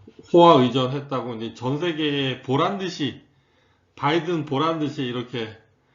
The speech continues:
화려한 의전을 펼칩니다. 거기에 더해서 뭐 여기 깃발 보시면 알겠지만 중-, 중국이랑 사우디 깃발만 있는 게 아니라 그 주변 산유 국가들까지 집합시켜가지고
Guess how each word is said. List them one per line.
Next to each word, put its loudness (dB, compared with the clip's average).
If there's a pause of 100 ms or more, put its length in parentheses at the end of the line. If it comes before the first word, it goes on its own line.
(240)
화려한 -2
의전을 -6 (120)
펼칩니다. -14 (1000)
거기에 0
더해서 -2
뭐 -2
여기 0
깃발 -4
보시면 -6
알겠지만 -6
중-, -12 (220)
중국이랑 -6
사우디 -6
깃발만 -6
있는 -6
게 -6
아니라 -8 (840)
그 -6
주변 -2
산유 -4
국가들까지 -4
집합시켜가지고 -6